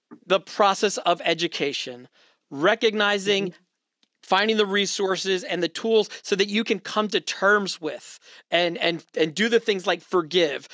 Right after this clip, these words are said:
Speaker 1: and start the path of self-discovery. And then through
Speaker 2: Mm-hmm.
Speaker 1: that, the third and final process of enlightenment in this sense is starting to recognize the strengths that you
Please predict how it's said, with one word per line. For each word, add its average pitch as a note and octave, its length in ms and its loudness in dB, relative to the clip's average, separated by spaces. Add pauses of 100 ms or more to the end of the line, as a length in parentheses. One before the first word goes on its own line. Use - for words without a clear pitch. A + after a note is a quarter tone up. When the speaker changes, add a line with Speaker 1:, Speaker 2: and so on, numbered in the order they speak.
(200)
Speaker 1:
and E3 160 0
start B3 400 2
the G#3+ 80 0
path F#3+ 500 -2 (100)
of E3 380 4 (140)
self-discovery. D3+ 1080 0 (640)
And F3+ 120 2
then F#3 260 2
through G#3+ 300 2
Speaker 2:
Mm-hmm. G3+ 80 0
Speaker 1:
that, A3+ 380 2 (160)
the F3 140 0
third G#3 360 2
and F3+ 140 -2
final F#3+ 280 2
process A3 500 -2
of D#3+ 160 0
enlightenment E3+ 560 0
in E3 100 -2
this A3+ 160 2
sense F3 340 -2 (360)
is E3+ 140 0
starting G#3 280 2
to F3 120 0
recognize F#3+ 640 0
the D#3+ 80 -4
strengths F3+ 420 -2
that E3 140 -2
you D#3 160 -8